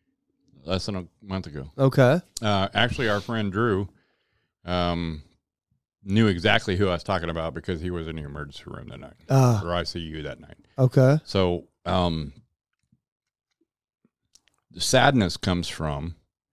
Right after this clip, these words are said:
Speaker 1: I don't know when my next breath is. I've said this a,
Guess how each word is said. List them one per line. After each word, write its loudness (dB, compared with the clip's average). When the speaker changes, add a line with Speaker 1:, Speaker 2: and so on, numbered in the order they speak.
Speaker 1:
I 0
don't 2
know 4
when 2
my 0
next -6
breath -4
is. -4
I've -4
said 0
this -2
a, -6